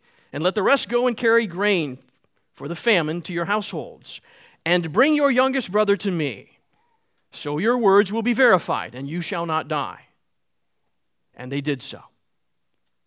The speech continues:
Then they said to one another, "In truth, we are guilty concerning our brother, and that we saw his distress of his soul when he begged us, and we did not listen. That is why this distress has come upon us."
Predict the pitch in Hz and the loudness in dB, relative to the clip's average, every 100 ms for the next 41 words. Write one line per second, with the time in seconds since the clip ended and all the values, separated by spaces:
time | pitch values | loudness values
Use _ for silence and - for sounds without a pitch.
0 | _ _ _ _ _ _ _ 156 196 214 | _ _ _ _ _ _ _ -2 4 4
1 | - 240 247 240 247 202 151 190 196 _ | 6 2 2 2 4 4 2 -2 -8 _
2 | _ _ 185 180 - 254 214 - - _ | _ _ -4 -4 -2 -4 -4 -6 -12 _
3 | _ _ _ _ _ 190 208 165 127 202 | _ _ _ _ _ 2 2 2 2 4
4 | 240 214 190 160 185 151 143 135 135 117 | 4 -2 -4 -4 -4 -4 -4 -4 -6 -8
5 | 110 _ _ _ _ - 180 202 202 - | -16 _ _ _ _ -2 0 2 0 2
6 | 220 226 240 185 208 - 240 247 269 233 | 4 4 2 0 -4 -2 -2 -2 -4 -8
7 | - - 135 110 113 _ _ _ _ - | -6 -6 -8 -10 -18 _ _ _ _ -6
8 | 156 180 135 196 220 170 185 117 - 135 | -2 -2 2 4 4 2 -8 -8 -12 -8
9 | 143 151 180 190 156 143 - 113 117 _ | -4 -2 0 0 -2 -6 -8 -14 -18 _
10 | _ _ _ _ _ 160 226 269 233 190 | _ _ _ _ _ -2 2 4 2 2
11 | 165 160 165 - 147 165 139 151 - 135 | 2 2 -2 -4 -6 -4 -6 -6 -8 -8
12 | 127 170 226 117 - - | -6 -6 -6 -10 -14 -20